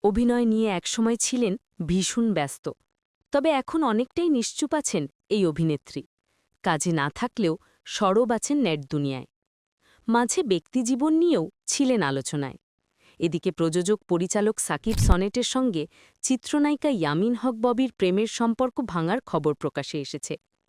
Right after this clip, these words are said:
এরপরই নায়িকার সঙ্গে আরেক ব্যবসায়ী ও চলচ্চিত্র প্রযোজক মির্জা আবুল বাশারের কথোপকথনের অডিও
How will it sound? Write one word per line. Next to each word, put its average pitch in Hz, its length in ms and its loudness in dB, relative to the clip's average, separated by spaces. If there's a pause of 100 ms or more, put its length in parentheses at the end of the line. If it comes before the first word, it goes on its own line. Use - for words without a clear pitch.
(380)
এরপরই 330 460 2
নায়িকার 240 400 0
সঙ্গে 226 420 0 (380)
আরেক 214 380 2
ব্যবসায়ী 190 540 -2 (300)
ও 214 80 0
চলচ্চিত্র 240 760 0
প্রযোজক 220 540 0
মির্জা 175 440 0
আবুল 233 220 2
বাশারের 226 520 0
কথোপকথনের 240 840 -2
অডিও 175 380 2